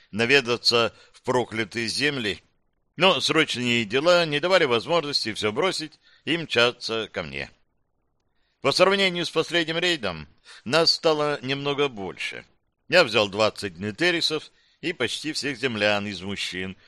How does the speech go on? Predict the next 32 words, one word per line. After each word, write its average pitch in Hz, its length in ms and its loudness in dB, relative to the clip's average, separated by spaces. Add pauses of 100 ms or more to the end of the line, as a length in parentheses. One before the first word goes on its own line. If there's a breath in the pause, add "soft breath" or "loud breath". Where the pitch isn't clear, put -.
(160 soft breath)
кто 127 220 2
был 123 200 -4
покрепче. 98 680 -6 (600)
Оставил 127 440 2
больных 113 500 -2 (300 soft breath)
и 107 140 -4
тех, 131 240 2
кто 117 180 -2
откровенно 117 560 -2
показывал 101 760 -2
свое 104 320 -2
нежелание 101 720 -2 (220 soft breath)
идти 107 340 -8
туда. 82 360 -10 (640)
Приказать 117 540 2
и 120 40 -6
заставить 117 600 0
их 71 160 -14
я 127 180 2
мог, 165 400 -2 (480)
но 127 220 0
зачем 104 520 -2
мне 107 180 -4
такие 104 420 -6
в 98 100 -4
месте, 98 480 -6 (300 soft breath)
где 110 280 2
от 110 120 0
реакции 113 440 2
и 107 40 -2
решимости 107 560 -2
одного 95 480 -4